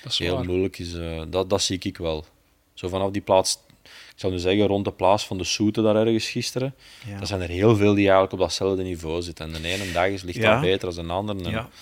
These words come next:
Speaker 3: maar de vraag
Speaker 2: eh,
Speaker 3: is, is, is, is dat genoeg, hè? Ik bedoel, is dat lonend om, eh, moeten da-, want die jongens moeten ook elke dag ervoor gaan trainen, hè?
Speaker 2: Maar elke dag gaan werken moet ook, hè, Paul?
Speaker 3: Ja,
Speaker 1: Zwaar.
Speaker 3: dat zal
Speaker 2: Ja.
Speaker 3: Meeuwse nu, eh,
Speaker 1: Dat is
Speaker 3: weten.
Speaker 1: waar. Ja, dat
Speaker 2: Allee.
Speaker 1: is, dat is
Speaker 3: Ja.
Speaker 1: zo.
Speaker 2: En zolang dat je dat kunt trekken, gelijk als een Tom, en je kunt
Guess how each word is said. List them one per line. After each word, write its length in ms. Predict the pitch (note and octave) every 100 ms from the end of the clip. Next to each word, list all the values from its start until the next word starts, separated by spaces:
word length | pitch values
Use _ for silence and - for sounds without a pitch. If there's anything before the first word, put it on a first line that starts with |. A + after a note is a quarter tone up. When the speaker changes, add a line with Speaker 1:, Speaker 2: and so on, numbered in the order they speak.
| - -
Speaker 3:
maar 180 | A2 -
de 100 | -
vraag 220 | - G#2 A2+
Speaker 2:
eh, 60 |
Speaker 3:
is, 160 | C3 B2
is, 160 | G#2+
is, 240 | - A#2+ -
is 200 | B2 G2
dat 220 | G#2+ G#2 -
genoeg, 480 | G2 G#2 G#2+ C#3+
hè? 100 | A2
Ik 120 | C3 G2
bedoel, 260 | G#2 G#2+
is 100 | F#2+
dat 220 | G2+ G2
lonend 520 | G2 A2 C#3 A#2+ G#2 G#2+
om, 160 | G2
eh, 60 | D2+ - - - -
moeten 320 | A2+ G#2+ G2
da-, 220 | G2+ G#2 G#2+
want 160 | G#2
die 220 | G#2+ F#2+ -
jongens 280 | F#2+ A#2+ -
moeten 180 | A2 A#2
ook 120 | - -
elke 380 | D3 D3 C3+ A#2
dag 180 | B2 A#2
ervoor 280 | A2 G#2 G#2+
gaan 180 | G2+ F#2
trainen, 380 | - C3+ B2 G2+
hè? 60 | - -
Speaker 2:
Maar 120 | F#2+
elke 240 | F#2 A2
dag 140 | G2+ G#2
gaan 160 | G#2
werken 280 | G2+ G#2+ G#2+
moet 160 | G2+ G#2+
ook, 100 | G#2
hè, 80 | G#2+
Paul? 280 | G#2 G2+ - - -
Speaker 3:
Ja, 80 | -
Speaker 1:
Zwaar. 440 | F#2+ A2 A#2+ A#2+
Speaker 3:
dat 240 | - G2 -
zal 160 | F#2+ F#2
Speaker 2:
Ja. 60 |
Speaker 3:
Meeuwse 320 | E2+ F2+ G#2+
nu, 280 | G#2 G#2 A2
eh, 240 | G#2+ A2 A2 A2+ A2+ _ -
Speaker 1:
Dat 140 | B2
is 60 | G2+
Speaker 3:
weten. 240 | A2 A#2+ G2 F2+
Speaker 1:
waar. 100 | -
Ja, 60 | -
dat 60 | B2
Speaker 2:
Allee. 200 | G#2 F#2
Speaker 1:
is, 100 | F2+
dat 200 | A#2+ A2
is 160 | A2
Speaker 3:
Ja. 80 | C#3+
Speaker 1:
zo. 60 | A#2+
Speaker 2:
En 40 |
zolang 340 | G2 F#2 F#2 G#2+
dat 120 | A2
je 80 | G#2
dat 140 | G#2+
kunt 180 | - G2
trekken, 320 | F2 F2+ A2
gelijk 240 | G#2+ G2+ A2+
als 120 | G#2+
een 160 | G2+
Tom, 200 | G2 A2
en 80 | G#2+
je 100 | G2
kunt 420 | - F#2 F2 -